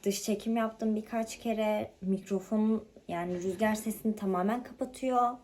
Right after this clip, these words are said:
Rüzgar sesi sıfıra iniyor. Şu şekilde yakınıza takabiliyorsunuz. Diyelim ki yakınız yok. Şurada mikrofonun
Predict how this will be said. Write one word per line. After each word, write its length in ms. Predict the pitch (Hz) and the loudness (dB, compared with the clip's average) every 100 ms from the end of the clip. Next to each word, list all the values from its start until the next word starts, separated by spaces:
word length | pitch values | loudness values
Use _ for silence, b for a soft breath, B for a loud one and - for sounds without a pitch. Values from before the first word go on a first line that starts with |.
| - | -4
Rüzgar 340 | 208 196 214 | 0 2 2
sesi 340 | 214 - 202 196 | 2 -4 -6 -6
sıfıra 360 | - - 233 | -8 -10 -6
iniyor. 420 | 240 240 233 240 240 | -2 -2 0 -2 -4
Şu 120 | - | -8
şekilde 540 | - 202 - 190 233 B B - 208 | -6 -6 -8 -6 -6 B B -2 0
yakınıza 460 | 208 208 190 220 | 2 0 0 -2
takabiliyorsunuz. 880 | - 202 202 185 180 175 - 214 247 | -6 -6 -4 -2 -2 -4 -4 -4 -2
Diyelim 260 | 220 220 220 | 2 2 2
ki 160 | - | 2
yakınız 500 | 208 202 220 202 190 | 0 2 2 2 0
yok. 280 | 180 175 - | -2 -2 -6
Şurada 300 | - 202 196 | -8 -4 0
mikrofonun 1800 | 190 190 - 190 - 185 185 185 - _ _ _ _ _ 196 190 185 185 | 0 -2 -2 -4 -4 -6 -6 -8 -18 _ _ _ _ _ -4 -2 -4 -6